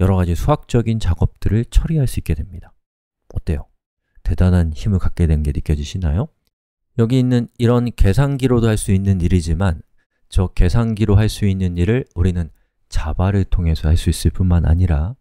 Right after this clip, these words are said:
계산기는 제공할 수 없는, 계산기만으로는 상상도 할 수 없는 엄청나게 복잡한 수학적인 작업들,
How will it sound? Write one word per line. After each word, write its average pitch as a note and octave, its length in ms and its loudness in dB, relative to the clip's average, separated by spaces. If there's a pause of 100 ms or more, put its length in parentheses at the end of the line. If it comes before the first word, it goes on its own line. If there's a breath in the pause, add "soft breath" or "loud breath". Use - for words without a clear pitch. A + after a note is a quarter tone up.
(480)
계산기는 A2+ 680 -2
제공할 A2+ 500 0
수 - 280 -6
없는, F2+ 560 -2
계산기만으로는 G2 1000 0
상상도 C#3+ 640 -2
할 C3 120 2
수 - 200 -4
없는 A2 420 -4 (420 soft breath)
엄청나게 B2+ 840 -2
복잡한 - 640 0
수학적인 F2 580 -2
작업들, - 500 0